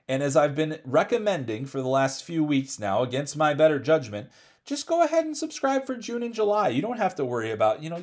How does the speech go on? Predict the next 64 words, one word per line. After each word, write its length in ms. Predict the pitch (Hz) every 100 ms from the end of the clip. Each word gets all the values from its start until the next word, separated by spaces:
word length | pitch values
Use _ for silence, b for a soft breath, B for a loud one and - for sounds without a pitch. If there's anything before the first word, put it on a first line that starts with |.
| 180
don't 160 | 220 220
make 180 | 220
the 80 | 226
full 240 | 214 220 208
commitment 460 | 202 202 202 196
to 140 | - 202
a 40 |
year 240 | 202 208
if 140 | 139 143
you 80 | 131
don't 180 | 127
want 220 | 135 143 139
to. 160 | 101
It'd 120 | 101
be 120 | 117 127
twelve 360 | - 170 175
dollars 380 | 165 156 160 160
for 160 | - 120
all 160 | 160
the 80 | 196
content 420 | - 185 170 180
that 80 | 143
you 100 | 127
get 200 | 127 -
this 220 | 175 185
month 240 | 190 185 165
and 180 | 139
next 340 | 165 139 - - b b -
leading 260 | 165 156
up 140 | 170 196
to 100 | 208
the 80 | 190
twenty 300 | 175 170 160
twenty-one 480 | 160 156 143 135
N 80 | 131
H 220 | 127 123
L 100 | 107
draft. 400 | 101 95 98 - - B B
You 140 | 127
get 200 | 123 196
access 440 | 208 185 - 175 -
to 120 | 127
everything. 520 | 104 98 - 107 139 B B -
Now, 200 | 196 190
if 160 | -
you're 260 | 185 180 175 B B
feeling 300 | - 220 214
like, 320 | 196 180 - -
"Hey, 180 | 190
I 120 | 131 117
like 220 | 175 196
this 160 | 143
podcast 580 | - 139 151 151 143 139
and 60 | 113
I 60 |
would 140 | 110 110
like 180 | 143 143
to 80 |
have 300 | 131 139 117
more 160 | 120 139
direct 320 | 120 123 127
contact 500 | 135 131 127 127 -
with 140 | 107 -
Chris," 300 | 180 165